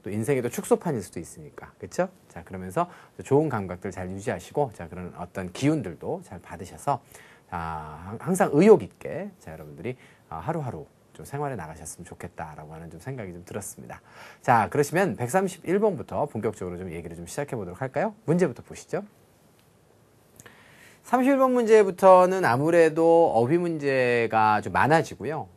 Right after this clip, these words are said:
어, 그리고 이제 어휘 문제가 출제가 되더라도, 자, 선택지로 주어지는 단어들이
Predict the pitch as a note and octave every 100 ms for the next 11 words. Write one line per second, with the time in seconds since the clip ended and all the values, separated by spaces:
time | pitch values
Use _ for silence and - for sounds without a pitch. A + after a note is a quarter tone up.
0 | _ - D2+ D2+ E2+ - F#2+ A2 G#2 F#2
1 | A2+ E3+ F#3 F3 D3+ C#3+ C3+ - G3+ A3+
2 | A3 D3 G2 G#2 F#2 A2+ F#3 G#3+ A3+ -
3 | G2 F#3+ G#3 A3 G#3+ F#3+ E3+ B2+ C3+ C#3+
4 | C#3 A2 G2 G#2+ A2 G2 F#2 F2+ A2+ F#3
5 | G#3